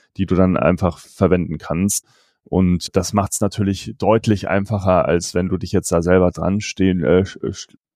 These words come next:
setzen müsstest und dann überlegen könntest, welche Hooks sind jetzt gerade das, was am interessantesten ist und was nimmt Aufmerksamkeit mit. Da hast du gleich so eine Art Viralitätsscore, der sagt, okay, diese Clips eignen sich am besten.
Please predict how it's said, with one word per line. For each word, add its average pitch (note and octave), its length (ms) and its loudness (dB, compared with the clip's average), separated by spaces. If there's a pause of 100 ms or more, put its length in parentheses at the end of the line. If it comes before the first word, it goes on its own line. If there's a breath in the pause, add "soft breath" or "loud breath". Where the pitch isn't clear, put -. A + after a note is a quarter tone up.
(180)
setzen A2 340 0
müsstest G#2 480 -2
und F#2+ 240 -2
dann F2+ 280 0 (360)
überlegen G#2+ 460 4
könntest, G#2 340 -4
welche G2+ 340 2
Hooks - 420 -2
sind G#2+ 180 0
jetzt G#2 200 2
gerade G2+ 300 2
das, G2+ 260 -2
was G#2 200 -2
am G2 180 -2
interessantesten G#2+ 760 -4
ist G#2 320 -2 (260)
und F#2 180 -2
was F#2 280 0
nimmt G2 300 -2
Aufmerksamkeit G2+ 720 -2
mit. G2 140 -2 (140)
Da F2+ 140 2
hast G2 160 0
du G#2+ 80 -2
gleich G2 280 2
so G2+ 100 -4
eine F#2+ 160 -2
Art F#2 200 0
Viralitätsscore, G2+ 1200 0 (260)
der G2 100 -2
sagt, F#2 220 0
okay, G#2 240 0
diese F#2 340 -6
Clips - 320 -2
eignen G2 320 2
sich G2 200 -6
am F#2 80 -4
besten. G#2+ 460 -4